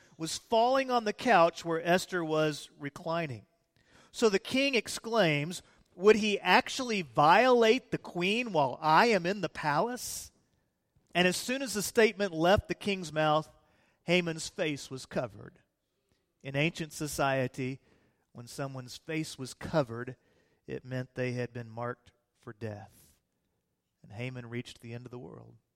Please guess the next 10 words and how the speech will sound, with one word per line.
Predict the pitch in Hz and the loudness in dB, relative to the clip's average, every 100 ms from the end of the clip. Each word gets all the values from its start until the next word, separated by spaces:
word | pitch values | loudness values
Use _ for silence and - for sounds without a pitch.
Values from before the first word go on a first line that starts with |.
| _ _ - | _ _ -18
end | 120 | -12
of | 123 | -12
his | 120 113 | -12 -10
life | 117 117 - | -8 -8 -10
that | 117 - | -16 -16
day. | 110 107 110 _ _ _ _ _ _ _ _ | -16 -16 -18 _ _ _ _ _ _ _ _
He | 127 | -12
was | 120 | -6
ultimately | 139 156 131 120 | -8 -8 -12 -12
hung | 113 - 151 117 131 | -10 -8 -6 -6 -12